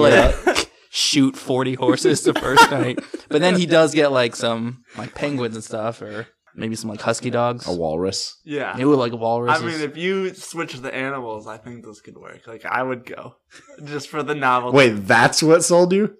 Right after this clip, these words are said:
Speaker 3: Oh yeah, like, I was like, "How are these cows and these,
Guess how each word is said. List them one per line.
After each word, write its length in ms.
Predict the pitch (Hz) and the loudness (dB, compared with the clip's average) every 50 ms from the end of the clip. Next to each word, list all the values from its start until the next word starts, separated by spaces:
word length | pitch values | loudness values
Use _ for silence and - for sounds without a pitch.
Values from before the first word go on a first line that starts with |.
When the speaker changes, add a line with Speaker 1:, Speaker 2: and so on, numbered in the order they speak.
| _ _ - | _ _ 2
Speaker 3:
Oh 160 | 220 262 240 | 4 4 4
yeah, 400 | 240 285 349 269 190 147 139 143 | 4 4 4 6 6 6 6 4
like, 220 | 170 196 202 196 190 | 4 2 2 4 4
I 180 | 220 254 294 | 4 4 4
was 80 | 277 226 | 4 4
like, 160 | 208 190 160 | 2 2 2
"How 280 | 156 160 214 214 247 294 | 2 4 6 6 6 6
are 60 | 262 | 4
these 220 | 233 202 175 - | 2 0 -4 -6
cows 560 | - - - 165 175 202 214 214 220 214 - | -8 -6 0 2 4 4 4 2 0 -2 -6
and 320 | 190 160 151 151 147 143 156 | -8 -8 -8 -8 -12 -10 -8
these, 200 | 160 160 151 | -8 -8 -8